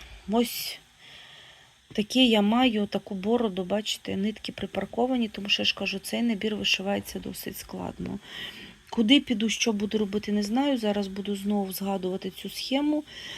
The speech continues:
Подивимося, як вона зараз мені пи-, піде. Я не знаю, як зараз в наборах Леля. Я купувала цей набір дуже давно. Я придбала колись ще роки два чи три тому назад. Я не пам'ятаю,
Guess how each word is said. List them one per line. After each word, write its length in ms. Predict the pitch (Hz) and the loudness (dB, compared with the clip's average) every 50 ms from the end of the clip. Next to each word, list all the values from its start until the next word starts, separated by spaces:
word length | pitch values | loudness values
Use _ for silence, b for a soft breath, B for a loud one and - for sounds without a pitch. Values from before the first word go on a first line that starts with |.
| B B - | B B -6
Подивимося, 640 | - 202 190 214 214 202 208 202 202 196 - - 202 | -4 0 2 2 2 4 4 2 2 0 -2 -2 -2
як 180 | 196 185 185 - | -2 -2 -2 -4
вона 220 | 190 185 185 190 | -4 -2 -2 -2
зараз 400 | 180 214 233 254 285 277 - - | 0 2 2 2 2 0 0 -2
мені 320 | 262 254 254 254 262 262 | 0 0 2 4 2 2
пи-, 180 | 262 - 262 254 226 220 - | 2 2 0 -2 -2 -4 -2
піде. 480 | - 269 254 220 233 262 269 262 269 269 B B B B B B 285 254 B - | 0 0 0 2 4 4 6 6 4 2 B B B B B B -8 -8 B 6
Я 140 | 226 240 262 | 8 10 10
не 140 | 262 247 233 | 10 8 6
знаю, 320 | 208 202 214 214 208 208 | 4 4 4 6 6 6
як 220 | 208 214 208 190 202 | 6 4 4 2 2
зараз 420 | 190 208 202 196 190 190 190 - - | 2 4 4 6 4 2 0 0 0
в 40 | 202 | 0
наборах 640 | 196 190 185 185 190 190 190 190 185 - - - | 0 0 0 -2 0 0 2 0 0 -2 -6 -6
Леля. 520 | 208 214 233 269 311 330 320 320 330 330 339 B B B B B B B B B B B B B - | -2 2 4 6 8 8 8 8 6 6 2 B B B B B B B B B B B B B 0
Я 140 | 202 220 208 | 2 2 2
купувала 580 | - - 196 - 202 202 208 208 202 196 196 | 0 -4 -6 -4 0 4 6 6 6 6 4
цей 300 | 196 - - - 214 208 | 2 0 0 0 2 4
набір 400 | 202 196 196 180 180 202 190 185 | 4 4 2 2 2 2 2 0
дуже 280 | 165 190 185 180 185 185 | -2 -4 -2 -2 -2 -2
давно. 380 | 170 185 190 202 220 254 294 | 0 0 0 2 4 4 6
Я 160 | 311 269 233 190 | 6 6 4 4
придбала 540 | - - 202 190 185 185 202 196 196 190 | 2 -2 -8 -4 0 0 2 2 2 0
колись 760 | 185 - - 202 196 190 208 220 214 208 - - - - - - | -2 -2 -2 -2 0 2 2 2 2 2 0 -2 -4 -8 -4 -2
ще 220 | - - 185 185 | -2 0 0 0
роки 280 | 185 185 190 - - 170 | -2 -2 -4 -6 -8 -8
два 280 | 170 170 185 196 202 | -6 -4 -2 -2 -2
чи 180 | 202 - - 170 | -2 -2 -4 -4
три 340 | - - - 190 208 214 208 | -6 -6 -4 -2 -2 -2 -2
тому 280 | - - 185 180 175 | -4 -6 -6 -4 -2
назад. 260 | 175 175 175 180 180 - | -4 -4 -4 -4 -4 -2
Я 120 | 190 196 | -2 0
не 100 | 196 196 | 0 0
пам'ятаю, 680 | 190 - 185 185 180 185 180 - 185 180 180 170 - | -2 -2 -4 -4 -4 -4 -4 -4 -4 -4 -2 -2 -4